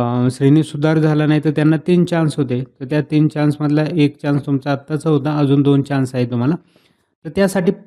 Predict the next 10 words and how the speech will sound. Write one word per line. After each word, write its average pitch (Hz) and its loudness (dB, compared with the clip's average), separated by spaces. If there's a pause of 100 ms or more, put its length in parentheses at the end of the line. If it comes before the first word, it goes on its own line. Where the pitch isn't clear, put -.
(420)
ज्यांना 127 4
कोणाला 185 2
आता 170 -4 (140)
फेब्रुवारीची 156 0
परीक्षा 143 0
द्यायची 139 2
त्यांना 139 2
परत 135 0
ते 180 -2 (560)
स्वतंत्रपणे 151 0